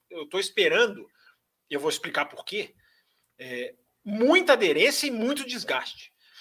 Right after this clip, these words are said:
É, o asfalto é muito escuro. Claro que eu não vou basear a minha, a minha, a minha, a minha, é, visão apenas na cor do asfalto. Mas eu tava vendo a entrevista do,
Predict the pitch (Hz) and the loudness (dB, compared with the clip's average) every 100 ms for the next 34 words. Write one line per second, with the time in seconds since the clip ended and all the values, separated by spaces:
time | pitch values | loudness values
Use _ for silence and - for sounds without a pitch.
0 | - _ - 131 127 127 - 233 - 254 | -20 _ -16 -10 -8 -8 0 2 6 6
1 | 294 294 311 330 - 240 233 147 196 226 | 6 2 -2 -4 -4 -2 -2 2 4 4
2 | 240 226 175 151 131 143 135 135 139 - | 4 0 -2 0 0 -2 -4 -6 -12 -12
3 | 147 147 135 139 139 139 139 123 127 131 | -10 -8 -6 -6 -6 -8 -12 -12 -10 -12
4 | 131 131 120 107 - _ _ _ _ 123 | -12 -14 -14 -14 -20 _ _ _ _ -18
5 | 117 131 123 156 220 247 _ 170 - 143 | -14 -6 0 0 0 -8 _ -4 -2 0
6 | 165 226 - 175 190 254 254 151 127 - | 2 2 0 -2 0 -2 0 0 0 -4
7 | _ - - 165 165 269 294 269 220 294 | _ -20 -10 -4 0 4 6 6 4 2
8 | 220 208 208 170 127 269 - - 123 - | 0 2 4 4 2 -2 -2 -2 -8 -8
9 | _ 123 139 131 110 | _ -14 -10 -10 -12